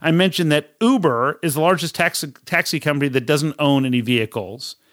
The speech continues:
Airbnb is the largest provider of accommodations and hospitality, but they don't own real estate. Facebook is the largest media company, but they don't create content on their own. And crowdfunding businesses like Kickstarter and Indiegogo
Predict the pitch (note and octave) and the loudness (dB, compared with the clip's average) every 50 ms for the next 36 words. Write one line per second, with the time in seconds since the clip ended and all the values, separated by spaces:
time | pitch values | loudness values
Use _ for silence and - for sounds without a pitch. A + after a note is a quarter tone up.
0 | _ _ _ _ _ _ _ - - G3+ A3 A3+ G3+ G3+ G#3 G3+ F#3 E3+ D3+ F3 | _ _ _ _ _ _ _ 0 2 4 4 4 4 2 2 2 2 2 2 2
1 | F#3 F#3+ E3 C3+ D#3 C#3 C#3 D#3 F3 F#3 E3+ F3 - - E3 D3 D3 D#3 D#3 D3 | 4 2 2 2 0 2 4 4 4 2 2 -2 -8 -6 -4 0 2 2 2 2
2 | D3 C3 C3+ B2+ - - D#3+ D#3 C#3+ B2+ C3 C#3 D3 D3+ - F#3 F#3 F#3 C#3+ C#3 | 0 -4 -4 -6 -4 -2 0 0 2 2 2 2 2 2 0 -2 -2 -4 -4 -4
3 | B2+ C#3 D3+ D3+ - - C3 C#3+ D3 D#3 E3 F3 F#3+ F#3+ D#3+ C3 - D3 C#3+ D3 | -4 -2 -4 -4 -4 -4 -2 -2 0 0 0 0 0 -2 -2 0 2 2 2 2
4 | - _ _ _ _ _ _ _ - D3+ D3+ D#3+ D#3+ D#3 D3 C#3 B2+ A#2+ C3 C3 | -2 _ _ _ _ _ _ _ -2 0 2 4 4 4 2 2 2 2 2 2
5 | C3 C3+ A#2 - - D3+ C#3+ C#3+ D#3 D3 _ _ _ _ _ _ _ _ _ - | 2 0 -2 -2 0 2 2 2 0 -2 _ _ _ _ _ _ _ _ _ -16
6 | - - - G3 G3+ G3 - - - G3 F#3+ F3+ - - - - C#3 - C3 C3+ | -8 0 2 2 4 2 0 0 2 2 2 2 0 -4 -10 -8 -4 -2 0 2
7 | C#3 B2+ B2 B2 - G3+ A3 G#3+ G#3 G3 - - G3+ G3 - - G3 G3 G3 G3 | 2 0 0 -2 0 0 2 2 2 0 0 0 -2 -2 -2 -4 -4 -2 -2 -4
8 | F3+ C#3+ D3 A#2+ - E3+ E3+ F3 D#3 - - E3 E3 D#3 - - - D3+ D#3 D#3 | -2 -2 -2 0 2 2 2 2 -2 -4 -4 -4 -4 -4 -4 -6 -4 -2 -2 -2
9 | - E3+ D#3+ E3 E3 D#3+ D#3+ D#3+ D#3+ D#3+ E3 E3+ F3 F3+ D#3+ _ _ _ _ _ | -2 -2 -2 -2 -2 -2 -2 0 0 0 -2 -2 -4 -8 -10 _ _ _ _ _
10 | _ _ - - F3+ E3+ E3+ E3+ D#3+ - - - F3+ F#3 G3+ F#3+ - F3+ F#3+ F3+ | _ _ -4 0 2 2 2 2 -2 -4 -4 -2 2 2 2 0 0 -2 -2 -2
11 | D#3+ C#3+ D3+ D3+ C3 D3 D#3+ C#3 C#3 D3 C3 D3 C3 - - - F#3+ F#3 - - | -2 0 0 -2 -2 -2 -6 -8 -8 -4 -4 -4 -4 -4 -4 -4 -4 -4 -4 -6
12 | - E3 E3 D#3+ D3 D3+ C#3+ C#3 - - E3+ D#3 C#3+ C3+ B2 F#3 G#3+ G#3+ F#3 D3+ | -2 0 0 2 2 0 0 -2 -2 -2 -2 0 0 0 2 2 2 2 2 2
13 | C3 B2 A#2+ A#2 B2 B2 | 0 0 0 0 -2 -4